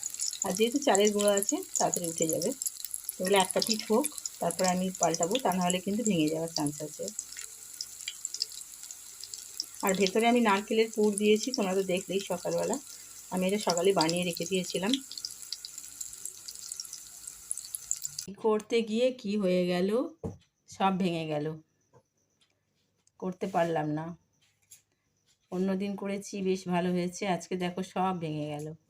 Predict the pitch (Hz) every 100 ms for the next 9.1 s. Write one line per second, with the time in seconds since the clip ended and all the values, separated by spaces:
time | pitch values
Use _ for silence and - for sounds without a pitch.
0 | - _ _ _ _ _ _ _ _ _
1 | _ _ _ - 254 240 233 233 233 220
2 | 220 247 233 202 202 214 214 196 190 196
3 | 202 240 285 233 185 190 190 214 262 _
4 | _ _ _ _ _ _ _ _ 185 190
5 | 208 220 220 208 196 190 185 180 180 185
6 | - 247 214 202 202 202 196 208 208 196
7 | 208 208 180 180 196 208 196 190 - 190
8 | 226 247 185 190 196 190 185 190 190 196